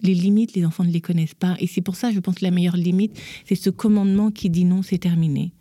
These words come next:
Si on leur disait, « Fais-moi confiance, c'est pour ton bien », ils s'en ficheraient complètement, ils comprendraient pas. Mais les années, le temps m'ont montré que très souvent, les parents avaient raison. Des fois, ils se trompent aussi. Et puis, il y a des parents toxiques. Mais très souvent, ils avaient raison. Et... mais on n'est pas patient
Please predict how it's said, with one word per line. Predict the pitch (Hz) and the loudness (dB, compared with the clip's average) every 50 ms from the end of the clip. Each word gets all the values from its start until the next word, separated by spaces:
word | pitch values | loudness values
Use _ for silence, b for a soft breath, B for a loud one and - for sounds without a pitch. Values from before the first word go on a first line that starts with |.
| b b b | b b b
Si | - - 262 | -6 -2 0
on | 262 277 | 2 2
leur | 277 262 | 2 2
disait, « | 220 214 208 233 | 0 0 0 0
Fais-moi | 214 - 254 240 233 220 190 | 0 2 0 2 2 0 0
confiance, | - 196 180 - - 190 185 | 0 -2 -2 0 0 -2 0
c'est | - 196 | 0 -2
pour | 175 180 165 | -2 -2 -4
ton | - - 185 | -2 -2 0
bien », | 175 170 175 185 - | 0 2 0 0 -2
ils | 202 | -4
s'en | 202 - 208 185 | -2 -2 -2 -4
ficheraient | - - 202 - - - 202 185 | -2 -4 -6 -6 -4 -4 -4 -4
complètement, | - 175 156 151 160 - - 170 | -2 -4 -4 -4 -2 -2 -2 -2
ils | 165 | -2
comprendraient | - 170 160 - - 160 156 151 151 | -2 -4 -6 -4 -4 -2 -2 -2 -4
pas. | - - 165 170 B B B B B B B | -4 -6 -10 -10 B B B B B B B
Mais | 208 202 202 214 226 233 233 196 - | 0 2 2 4 2 2 0 -2 -2
les | - 180 196 185 185 196 190 180 196 | -2 0 2 2 4 2 2 2 2
années, | 202 208 214 226 240 233 | 2 2 2 2 2 0
le | 214 190 185 | 0 0 -2
temps | 185 - _ 208 196 190 | -4 -4 _ -2 0 0
m'ont | 190 190 175 170 165 | 2 2 0 0 0
montré | 165 170 170 175 - - - 190 | 0 0 0 -2 -4 -4 -6 -6
que | - - - 185 175 - - 180 208 208 - - 202 214 247 - _ _ _ _ _ - - - _ _ | -6 -4 -6 -4 -4 -4 -4 -6 -6 -8 -10 -12 -14 -18 -18 -20 _ _ _ _ _ -20 -20 -20 _ _
très | - - 196 | -8 -8 -6
souvent, | - 208 190 | -4 -2 -2
les | 180 180 | 0 -2
parents | 180 180 170 170 170 170 | -2 -2 -2 -2 -2 -2
avaient | 170 170 | -2 -2
raison. | 160 160 160 156 151 - - _ | -2 -2 -2 -2 -4 -6 -8 _
Des | - 156 180 | -4 -4 -2
fois, | - 233 226 | -2 -2 -4
ils | |
se | 220 | -4
trompent | - - 233 233 - | -2 -2 -2 -2 -2
aussi. | 226 208 - - 208 196 185 - | -4 -8 -6 -6 -6 -6 -6 -10
Et | - | -8
puis, | - 170 | -6 -4
il | 156 | -4
y | 147 | -2
a | |
des | 143 143 | -4 -4
parents | 147 170 165 190 185 | -4 -4 -4 -2 -2
toxiques. | - 180 170 - - - 175 - B B B B B B B B B B B B B _ | -4 -4 -8 -8 -12 -14 -14 -16 B B B B B B B B B B B B B _
Mais | 185 | -6
très | 170 - - 202 | -6 -2 -4 -4
souvent, | 185 - - 190 190 | -4 -2 -2 0 2
ils | 185 180 165 | 2 2 2
avaient | 165 156 156 | 0 0 0
raison. | 156 156 151 147 160 170 175 180 | 0 0 0 0 0 0 0 2
Et... | 165 156 151 156 156 | 0 0 0 0 0
mais | 156 156 | 0 0
on | 160 | 0
n'est | 165 165 | 0 0
pas | 165 190 190 | -2 -2 -4
patient | 214 190 - - 190 185 190 | -4 -6 -4 -2 -2 -4 -4